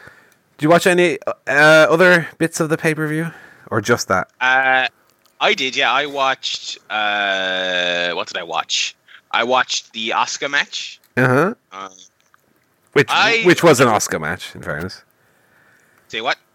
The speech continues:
Speaker 1: It was just, it was just a, a, a typical match. No, nothing.
Speaker 2: I, I thought it was a, I thought it was a fine opener. I thought it was a solid, uh, solid match.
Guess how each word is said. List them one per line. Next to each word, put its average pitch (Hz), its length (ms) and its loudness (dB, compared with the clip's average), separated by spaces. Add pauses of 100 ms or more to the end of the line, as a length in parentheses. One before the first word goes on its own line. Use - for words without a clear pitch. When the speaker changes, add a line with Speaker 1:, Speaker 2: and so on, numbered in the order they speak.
(180)
Speaker 1:
It 196 80 4
was 240 100 4
just, - 180 2
it 143 80 4
was 139 100 0
just - 220 -4
a, 85 560 -2
a, 131 40 0
a 135 40 -6
typical 247 600 0
match. 113 440 -6 (380)
No, 151 180 -2
nothing. 156 400 0
Speaker 2:
I, 381 200 2 (160)
I 240 100 0
thought 190 280 -6
it 175 60 -10
was 165 140 -8
a, 151 140 -2 (120)
I - 120 -2
thought 160 220 -2
it 139 60 -6
was 127 140 -10
a 117 60 -8
fine 165 480 -2
opener. 120 320 -8
I 98 120 -4
thought 107 200 -4
it 107 60 -10
was 104 100 -12
a - 40 -18
solid, 123 480 0 (220)
uh, 98 180 -6
solid 117 380 -4
match. - 380 -6